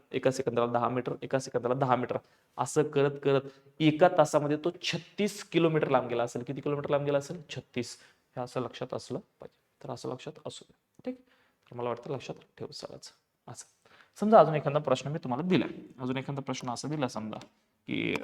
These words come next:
भाई हे बघा बरं, समजा नव्वद kilometer per hour आहे. आणि याचं रूपांतर तुम्हाला कशामध्ये करायचंय? मीटर प्रति सेकंदमध्ये करायचंय. तुम्ही काय म्हणसाल सर?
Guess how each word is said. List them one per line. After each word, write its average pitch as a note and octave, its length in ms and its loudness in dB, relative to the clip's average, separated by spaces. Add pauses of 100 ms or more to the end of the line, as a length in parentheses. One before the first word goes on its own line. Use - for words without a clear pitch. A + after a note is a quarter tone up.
भाई B2+ 240 -2 (480)
हे B2 60 -2
बघा A#2 220 0
बरं, A#2 240 -2 (480)
समजा A2+ 480 -2 (200)
नव्वद B2 560 -4 (120)
kilometer A#2+ 400 -4 (200)
per A#2+ 140 2
hour A2+ 260 -2
आहे. - 280 -12 (640)
आणि B2 180 0
याचं A#2 220 0
रूपांतर A#2 420 -2
तुम्हाला A2+ 320 -4
कशामध्ये A2+ 440 -8
करायचंय? A2 380 -4 (360)
मीटर B2 440 0
प्रति C#3 340 -2
सेकंदमध्ये G#2+ 480 -6
करायचंय. - 420 -10
तुम्ही D#3+ 140 -2
काय E3 100 0
म्हणसाल E3 260 -2
सर? D#3+ 140 -6